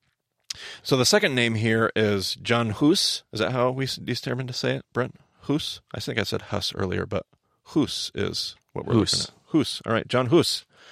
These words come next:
Speaker 1: Sometimes referred to as a true father of the Reformation. It is hard to see Hus apart from the work of Wycliffe.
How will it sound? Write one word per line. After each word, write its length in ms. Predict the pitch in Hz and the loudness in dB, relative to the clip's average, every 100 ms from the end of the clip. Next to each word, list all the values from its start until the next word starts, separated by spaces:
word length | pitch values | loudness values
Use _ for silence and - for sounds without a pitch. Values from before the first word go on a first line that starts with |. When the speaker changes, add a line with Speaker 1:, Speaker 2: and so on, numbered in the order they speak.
| - - - | -20 -20 -2
Speaker 1:
Sometimes 340 | - 147 156 | 2 4 4
referred 300 | 139 - 147 | 2 4 2
to 120 | - 135 | 6 4
as 100 | 113 | 4
a 40 | |
true 280 | - 165 160 | 2 4 4
father 460 | - 123 127 131 | 4 4 4 4
of 140 | 92 110 | 4 2
the 80 | 104 | 4
Reformation. 680 | 113 - 107 117 - - - _ _ _ - - - | 2 2 0 0 0 -4 -8 _ _ _ -20 -20 -2
It 120 | 123 | 2
is 120 | 123 | 4
hard 220 | - 160 180 | 6 6 6
to 60 | |
see 180 | - 156 | 4 2
Hus 400 | - 165 185 - | 6 6 6 4
apart 340 | 120 - 190 - | 0 2 2 2
from 100 | 131 | -2
the 80 | 110 | 2
work 240 | 135 156 | 2 2
of 80 | 135 | -2
Wycliffe. 520 | 147 - 196 - | 0 2 2 0